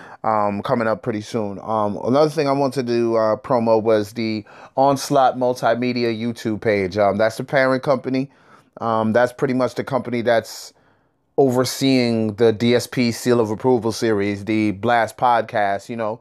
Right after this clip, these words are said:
It's basically all under that one umbrella, the Onslaught Multimedia. So make sure you check out the YouTube page. That's Onslaught Multimedia. That's O N S L A U G H T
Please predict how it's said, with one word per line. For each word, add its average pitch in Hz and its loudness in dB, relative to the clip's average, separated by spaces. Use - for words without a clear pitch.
It's 135 -2
basically 131 0
all 127 4
under 117 0
that 113 2
one 117 0
umbrella, 110 0
the 107 -4
Onslaught 110 0
Multimedia. 104 0
So 104 -2
make 139 0
sure 160 4
you 139 2
check 139 -2
out 120 -2
the 117 -6
YouTube 127 -4
page. 117 -2
That's 107 0
Onslaught 123 2
Multimedia. 117 -2
That's 107 -2
O 131 4
N 117 0
S 127 -2
L 123 4
A 123 4
U 127 0
G 120 -6
H 123 -2
T 165 0